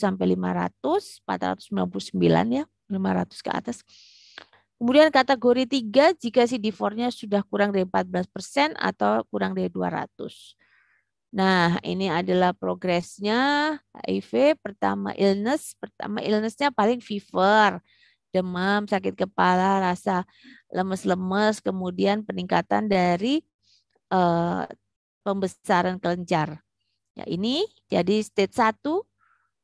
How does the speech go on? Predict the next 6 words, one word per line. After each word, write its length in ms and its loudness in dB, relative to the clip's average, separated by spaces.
flu 400 -4
demam 320 2
saja 400 2
sekit-, 480 -8
eh, 480 2
terjadi 640 2